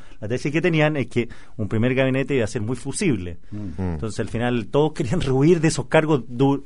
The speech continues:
Speaker 1: obviamente que Educación era el cargo que nadie quería tomar, la, el fierro caliente, como le decían.
Speaker 2: Salvo a Carlos Montes.
Speaker 1: Eh, claro, pe-, pero eso, eso, incluso esas conversaciones que te comento son, fueron antes de la parlamentaria,
Speaker 2: <laughs>
Speaker 1: cuando Carlos Monte lo daban por perdido,
Speaker 2: Por eso, por
Speaker 1: iba
Speaker 2: eso.
Speaker 1: ganando la Soledad Alvear.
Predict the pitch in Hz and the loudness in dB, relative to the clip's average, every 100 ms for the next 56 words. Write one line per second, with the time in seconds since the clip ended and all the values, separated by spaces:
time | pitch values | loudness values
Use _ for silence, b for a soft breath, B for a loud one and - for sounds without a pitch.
0 | - 131 127 131 131 113 101 104 120 120 | -4 2 2 2 0 0 0 -2 0 0
1 | 98 123 110 113 107 104 107 113 117 110 | 2 -2 0 0 -2 -4 -4 -2 0 -2
2 | 113 117 104 110 95 101 90 - 107 104 | 0 0 -2 -2 -4 -6 -8 -4 -4 0
3 | 117 135 - 98 101 98 117 123 127 120 | 4 2 2 -4 -4 -4 -4 -2 -2 -2
4 | 120 107 78 - - - 131 123 117 113 | -6 -8 -10 -12 -14 -4 0 0 0 -2
5 | 104 - - 180 139 98 85 - 147 127 | -6 -12 2 4 4 2 -8 -8 -8 -2
6 | 156 151 208 196 214 - 190 214 190 - | 0 2 2 4 2 0 0 0 0 -2
7 | 208 214 190 185 160 143 196 190 180 156 | -2 -2 -2 -2 -2 -2 -2 0 -2 0
8 | 170 190 185 - 170 165 170 190 202 202 | -2 -2 -4 -4 -4 -2 0 0 0 0
9 | 208 185 196 202 214 170 147 147 160 151 | 2 2 2 4 2 4 4 4 4 4
10 | 165 160 151 151 147 139 147 165 180 110 | 0 2 2 2 0 -2 -2 2 2 2
11 | 98 151 160 196 190 139 139 143 147 139 | -2 -8 -6 -6 0 4 4 4 2 2
12 | 135 131 147 131 139 160 120 | 0 0 0 0 0 0 -2